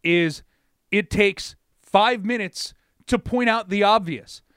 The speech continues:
Like, if we can see it right away, and the guys in Toronto last year, I went into the situation room, and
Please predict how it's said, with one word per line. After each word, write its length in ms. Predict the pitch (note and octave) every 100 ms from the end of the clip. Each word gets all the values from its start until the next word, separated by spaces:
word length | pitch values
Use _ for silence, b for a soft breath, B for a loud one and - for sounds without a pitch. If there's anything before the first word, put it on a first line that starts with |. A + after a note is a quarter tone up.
| _
Like, 120 | G#3
if 40 | G3
we 140 | D#4
can 180 | - E4
see 320 | - D4+ D4+
it 180 | D3+ - _ _ _ _
right 340 | E3 G3+ F4 C#4
away, 500 | C4+ C4+ E3+ A2+ - b b -
and 220 | G3 G#3 - -
the 120 | D#3+
guys 360 | D#3 F3+ A3
in 80 | G#3+
Toronto 420 | G3+ G3 G3 G3+
last 380 | E3+ D3+ F#3+ -
year, 160 | F3 F#3
I 120 | E3
went 260 | E3 E3 F3
into 360 | F3 - F3+
the 120 | D3+ D#3+
situation 760 | - F#3 F3+ E3 F3 - E3+
room, 320 | D#3+ F3 F3+ B B B -
and 300 | D3+ D3